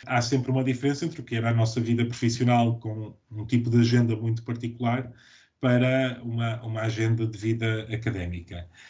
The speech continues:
Mas, apesar de tudo, uma vez mais, eh, acho que até foi um folgo. Portanto, esta lógica de que eu esperava dar um, eh, parar um bocadinho para, para absorver e aprender um bocadinho mais o seu conhecimento e aprendizagem, acabou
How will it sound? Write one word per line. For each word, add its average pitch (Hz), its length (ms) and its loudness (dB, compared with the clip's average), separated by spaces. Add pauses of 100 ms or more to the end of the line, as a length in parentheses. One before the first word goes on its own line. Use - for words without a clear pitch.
(280)
Mas, 127 220 4
apesar 147 420 2
de 120 80 -6
tudo, 135 360 -2
uma 135 260 0
vez 120 260 0
mais, 123 580 0
eh, 120 240 -18 (120)
acho 123 220 -4
que - 60 -4
até 131 200 0
foi 127 280 2
um 123 120 6
folgo. 117 540 2 (220)
Portanto, 123 320 0
esta 123 220 0
lógica 135 380 2
de 120 80 -4
que - 100 -4
eu 135 60 4
esperava 123 600 0
dar 123 260 0
um, 117 200 -4 (420)
eh, 117 240 -6 (120)
parar 135 280 4
um 131 100 0
bocadinho 123 480 -2
para, 120 300 -6
para 123 260 -4
absorver 120 640 2
e 117 100 0
aprender 120 440 4
um 120 80 4
bocadinho 117 340 0
mais 117 260 4
o - 60 -6
seu 120 220 -4
conhecimento 117 640 0
e 113 40 -2
aprendizagem, 110 880 -2 (260)
acabou 147 460 0